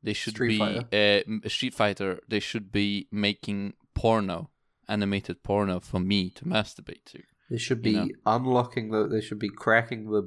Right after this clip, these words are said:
Speaker 2: encryption on those Overwatch two models.
Speaker 1: <laughs> Yeah,
Speaker 2: Which some guy did. Which a guy did
Speaker 1: <laughs> I,
Speaker 2: already. Did you
Speaker 1: I'm
Speaker 2: see that
Speaker 1: in.
Speaker 2: too? Did you see that this week?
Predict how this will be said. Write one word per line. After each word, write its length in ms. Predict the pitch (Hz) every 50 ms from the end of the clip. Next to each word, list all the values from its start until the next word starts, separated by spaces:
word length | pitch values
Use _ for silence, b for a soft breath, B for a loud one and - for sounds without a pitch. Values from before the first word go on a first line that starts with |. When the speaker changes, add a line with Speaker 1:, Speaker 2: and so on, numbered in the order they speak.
| 104 - -
Speaker 2:
encryption 800 | 104 104 104 - - - - 127 120 - - - - 104 98 101 101
on 120 | 107 104
those 200 | 107 107 101 101
Overwatch 460 | 104 104 104 107 104 107 107 - - -
two 160 | 113 117 110
models. 400 | 110 113 - - - - - - - _ -
Speaker 1:
<laughs> 160 | - 113 - -
Yeah, 320 | 139 143 - 139 147 135 - -
Speaker 2:
Which 120 | - 240 302
some 220 | 330 - - 226
guy 160 | 226 117 220
did. 320 | 214 208 - - 196 - - - -
Which 180 | - - - -
a 40 | 101
guy 160 | 117 113 110
did 140 | - 113 110
Speaker 1:
<laughs> 60 | -
I, 20 | -
Speaker 2:
already. 260 | 98 98 95 - -
Did 80 | - - _ _ _ _ _ _ _ _ B B B B B B -
you 60 | 120
Speaker 1:
I'm 120 | 120 120
Speaker 2:
see 100 | 117 120
that 220 | 110 113 120 127 123
Speaker 1:
in. 80 | 110
Speaker 2:
too? 260 | 104 117 110 120 123 123
Did 120 | 123 -
you 140 | - 110 104
see 160 | - - 113
that 180 | 107 110 - -
this 180 | 117 117 -
week? 300 | - 127 123 123 - _